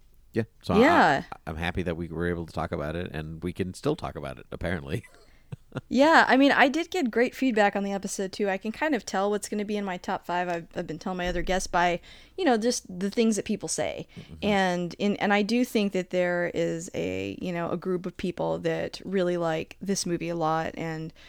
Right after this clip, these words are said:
Speaker 2: um, and I think if you probably typed in Prometheus review, you would get a lot of, like, "Oh, the worst movie ever." And so, like, if I liked it, I would be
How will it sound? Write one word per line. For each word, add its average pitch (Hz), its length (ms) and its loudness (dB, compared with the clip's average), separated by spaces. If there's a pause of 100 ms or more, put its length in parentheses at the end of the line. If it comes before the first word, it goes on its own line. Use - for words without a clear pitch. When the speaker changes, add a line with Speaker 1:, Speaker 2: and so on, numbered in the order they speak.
(340)
Speaker 2:
um, 165 560 -2
and 180 140 2
I 180 80 2
think 208 320 0
if 185 180 0
you 185 140 -2
probably 175 560 2
typed 165 340 -4
in 214 180 4
Prometheus 170 600 -2
review, 170 760 0 (320)
you 180 140 -2
would 170 180 2
get 170 160 2
a 160 120 0
lot 151 200 0
of, 156 200 -2
like, 143 340 -2
"Oh, 247 260 2
the 214 120 -2
worst 240 360 -4
movie 233 540 -4
ever." 208 560 2
And 160 160 -4
so, 180 260 0
like, 165 320 2
if - 200 -2
I 156 100 2
liked 269 380 2
it, 185 100 2
I 160 100 4
would 170 140 2
be 160 280 -4